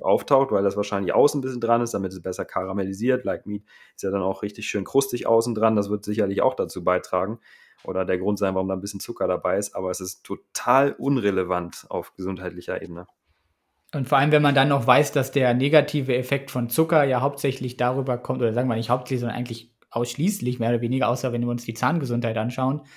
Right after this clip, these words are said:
Speaker 2: daher kommt, dass man eben, ähm, tendenziell davon sehr viel konsumiert, dann viele Kalorien aufnimmt und dann übergewichtig wird,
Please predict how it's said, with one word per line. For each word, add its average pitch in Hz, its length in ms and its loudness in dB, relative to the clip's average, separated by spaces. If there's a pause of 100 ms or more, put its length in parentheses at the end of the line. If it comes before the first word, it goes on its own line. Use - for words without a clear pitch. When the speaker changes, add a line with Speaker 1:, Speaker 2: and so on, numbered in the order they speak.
(360)
Speaker 2:
daher 127 280 6
kommt, 143 280 0
dass 131 160 0
man 135 120 0
eben, 127 400 -2 (100)
ähm, 117 560 -4
tendenziell 120 600 0
davon 117 320 -2
sehr 120 180 0
viel 127 160 -6
konsumiert, 131 580 2
dann 117 140 0
viele 127 240 -4
Kalorien 127 480 0
aufnimmt 131 400 0
und 123 80 -6
dann 120 120 -4
übergewichtig 117 680 0
wird, 139 300 0